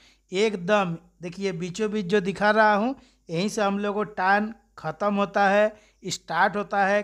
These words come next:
किधर से घूमता है, कैसे कैसे राउंड होता है, सारा डिटेल्स आपको देखना है। और इस जगह में देखिए, दोनों कॉइल का जो पार्ट है,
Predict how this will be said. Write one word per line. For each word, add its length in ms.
किधर 320
से 280
घूमता 560
है, 220
कैसे 340
कैसे 360
राउंड 400
होता 300
है, 160
सारा 440
डिटेल्स 520
आपको 300
देखना 500
है। 220
और 140
इस 220
जगह 280
में 140
देखिए, 280
दोनों 420
कॉइल 360
का 140
जो 160
पार्ट 400
है, 180